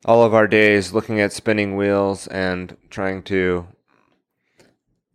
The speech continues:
edit video and make a lot of production value in the podcast where we can put out the information, trickling it out there over time slowly, as we've been doing here on the Tyler Bloyer dot com feeds for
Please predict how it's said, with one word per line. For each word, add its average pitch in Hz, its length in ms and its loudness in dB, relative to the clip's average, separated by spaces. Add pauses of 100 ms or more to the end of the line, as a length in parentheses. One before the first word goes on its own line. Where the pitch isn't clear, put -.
(220)
edit 101 280 2
video 90 680 2
and 90 220 -6
make 90 180 0
a 92 60 -4
lot 87 200 2
of 85 220 -4
production 87 760 -4 (300)
value 90 440 2
in 90 120 -6
the 90 60 -6
podcast 87 600 -2
where 90 160 2
we 90 100 -2
can 85 240 -6
put 95 160 -2
out 90 160 2
the 87 120 -2
information, 92 760 0 (1200)
trickling 131 560 4
it 113 100 6
out 110 220 6
there 107 240 6
over 104 180 4
time 98 320 0
slowly, 95 680 2 (120)
as 95 160 -2
we've 95 140 -4
been 92 120 -4
doing 92 280 -2
here 90 160 2
on 87 100 2
the 87 80 -6
Tyler 87 260 2
Bloyer 87 320 0
dot 82 220 0
com 85 420 -4
feeds 92 440 -2
for 87 400 0